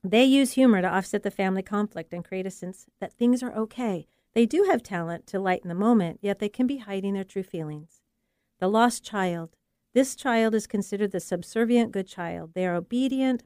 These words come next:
passive, and hidden in the family trauma. They are hidden to avoid being a problem. They can be flexible and easygoing, yet lack direction and can be fearful of making decisions.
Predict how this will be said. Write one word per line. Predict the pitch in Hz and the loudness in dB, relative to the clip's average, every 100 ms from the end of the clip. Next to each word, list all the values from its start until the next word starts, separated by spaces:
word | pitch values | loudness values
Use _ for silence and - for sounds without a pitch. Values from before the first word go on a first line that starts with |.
| _ | _
passive, | 220 220 - 233 220 220 | -6 -6 -4 -6 -6 -8
and | 190 170 - | -14 -14 -6
hidden | 233 233 226 | 0 2 2
in | |
the | 196 | 0
family | - 180 180 175 | -6 -6 -6 -8
trauma. | - 165 165 156 _ _ _ - | -10 -8 -8 -10 _ _ _ -2
They | 208 | 2
are | 208 | 2
hidden | 214 277 285 | 2 4 2
to | 269 226 | 4 2
avoid | 196 196 196 190 | 2 2 0 0
being | 202 202 | 0 0
a | 180 | -2
problem. | - 185 180 160 156 _ _ - | -6 -6 -4 -6 -8 _ _ -6
They | 208 | -2
can | 220 | -2
be | 190 | -2
flexible | 185 247 247 - 254 | -4 -4 -4 -2 2
and | 240 | 4
easygoing, | 196 180 180 214 233 208 190 | 2 -4 -8 -2 2 2 0
yet | 185 - | -4 -4
lack | 180 - | -8 -6
direction | 190 196 - 220 | -8 -6 -4 -4
and | 196 | -2
can | 196 | -6
be | 190 | -6
fearful | - 277 277 185 | -6 -6 -4 -6
of | 180 180 | -8 -10
making | 165 180 | -12 -12
decisions. | 170 - 196 170 160 170 _ | -14 -8 -8 -6 -12 -14 _